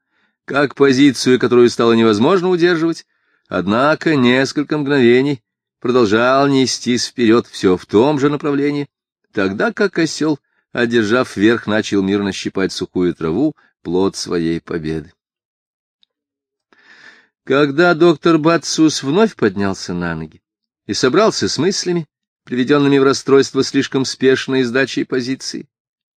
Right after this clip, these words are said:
он вернулся за своими образцами и ослом. Азинус, проявив великодушие, встретил хозяина по-дружески, и с этого часа натуралист продолжил путь с похвальным усердием,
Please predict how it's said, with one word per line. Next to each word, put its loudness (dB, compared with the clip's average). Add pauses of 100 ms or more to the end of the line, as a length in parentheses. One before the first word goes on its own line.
(560)
он -2
вернулся 0
за 0
своими 0
образцами -4 (200)
и -6
ослом. -8 (840)
Азинус, -2
проявив -2
великодушие, -4 (440)
встретил 0
хозяина 0
по-дружески, -4 (480)
и -4
с -4
этого 0
часа -10 (380)
натуралист 2
продолжил 4
путь 0
с -4
похвальным -2
усердием, -2